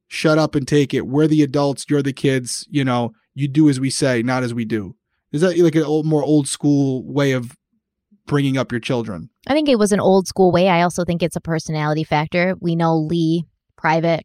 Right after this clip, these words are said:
Speaker 2: doesn't like to
Speaker 1: Yeah.
Speaker 2: express his emotions, has a hard time connecting with people, even his own flesh and blood. Probably not a big, like, "Let's sit down and have a talk" kind of guy.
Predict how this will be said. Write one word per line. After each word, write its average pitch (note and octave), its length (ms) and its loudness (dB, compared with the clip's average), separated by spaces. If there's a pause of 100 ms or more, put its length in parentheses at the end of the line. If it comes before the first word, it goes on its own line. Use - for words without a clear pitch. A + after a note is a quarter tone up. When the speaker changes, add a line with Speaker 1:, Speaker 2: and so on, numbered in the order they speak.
(120)
Speaker 2:
doesn't E3 220 -4
like E3+ 160 -2
to F3 80 -2
Speaker 1:
Yeah. C#3+ 120 4
Speaker 2:
express E3 200 0
his E3+ 120 -2
emotions, E3+ 440 -2
has D#3 220 -4
a E3+ 40 -4
hard F3 240 0
time F3 220 -2
connecting F3+ 440 -2
with F3 160 -2
people, E3+ 380 -2
even F3 280 -2
his E3+ 180 2
own E3+ 380 -2 (200)
flesh E3 420 -4
and F#3 160 -4
blood. D#3 360 0 (640)
Probably G3 340 2
not G#3+ 200 4
a F#3+ 60 2
big, F#3+ 260 0
like, E3+ 160 0
"Let's D3+ 280 -4
sit E3+ 160 -2
down E3+ 240 0
and D#3 100 -2
have E3 180 2
a - 40 -6
talk" E3+ 300 -2
kind - 220 -10
of - 60 -12
guy. - 320 -4